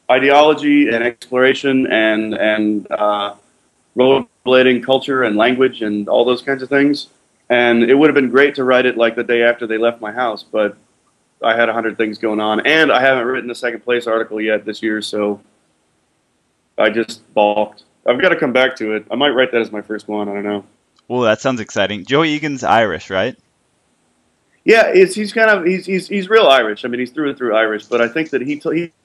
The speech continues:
Speaker 1: he told me that he lived in, uh, in London since about, like, age ten or something. So he's been in London really most of his life. I think he's been back to, uh, Ireland to live in Dublin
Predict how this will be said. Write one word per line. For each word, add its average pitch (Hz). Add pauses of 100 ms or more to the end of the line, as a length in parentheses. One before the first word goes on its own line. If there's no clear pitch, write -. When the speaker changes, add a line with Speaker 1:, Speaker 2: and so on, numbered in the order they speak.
(140)
Speaker 1:
he 175
told 180
me 165
that 139
he 147
lived 139
in, 120
uh, 107
in 113
London 120 (160)
since 135
about, 117
like, 104 (220)
age 120
ten 143
or 175
something. 180
So 127
he's 147
been 156
in 113
London 117
really 113
most 117
of 104
his 101
life. 110 (460)
I 120
think 165
he's 170
been 143
back 123
to, 123
uh, 107
Ireland 113
to 113
live 117
in 104
Dublin 110